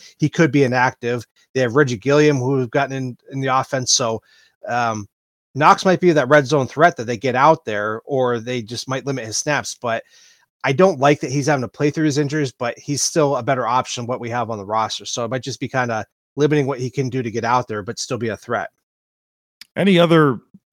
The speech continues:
Speaker 2: Bills players that have been limited that you feel we should touch on here to be aware of dynamics entering Sunday?
Speaker 1: Uh, the other big one is Jordan, uh, Poyer. You know, coming in with the, the rib injury,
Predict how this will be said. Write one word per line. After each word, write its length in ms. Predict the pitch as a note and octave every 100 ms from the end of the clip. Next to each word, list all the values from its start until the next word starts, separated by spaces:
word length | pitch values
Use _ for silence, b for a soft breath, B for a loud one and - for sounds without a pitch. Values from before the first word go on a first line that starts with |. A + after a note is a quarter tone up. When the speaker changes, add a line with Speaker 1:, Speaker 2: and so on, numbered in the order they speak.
| B2
Speaker 2:
Bills 400 | G#2+ D3 D3 C#3+
players 520 | - - C3+ B2+ B2+ B2
that 100 | A#2+
have 60 |
been 220 | A#2+ A#2
limited 520 | A#2 C3+ C3 B2+ A#2+ A2+
that 240 | A#2+ A#2 -
you 160 | A#2+ A#2+
feel 400 | - B2+ B2 A#2
we 140 | B2+
should 320 | - A#2 A2+
touch 280 | B2+ B2 -
on 200 | A#2 A2
here 340 | A#2+ A#2 A#2 A2+ -
to 160 | B2
be 160 | A2 A#2
aware 320 | A2 B2 A#2+
of 200 | A2+ G#2 _ b b -
dynamics 500 | A#2 B2 A#2+ A2+ -
entering 400 | A2+ A2 G#2+ G#2
Sunday? 400 | - G2 F2+ - _ _ _ _ _ _ _ -
Speaker 1:
Uh, 100 | C3
the 100 | C#3
other 180 | A3+ D4
big 240 | D#3 F#3
one 120 | G3
is 100 | C3
Jordan, 360 | - D3+ A#2+ G#2+ _
uh, 140 | B2+ A#2
Poyer. 400 | - C3 G2 G2 _
You 80 | B2
know, 100 | A2+
coming 220 | - E3+
in 60 | F3
with 100 | D#3+
the, 360 | D#3+ C#3+ B2+ C#3
the 160 | C#3 B2+
rib 220 | D3 B2+
injury, 480 | B2 A#2 B2 A#2+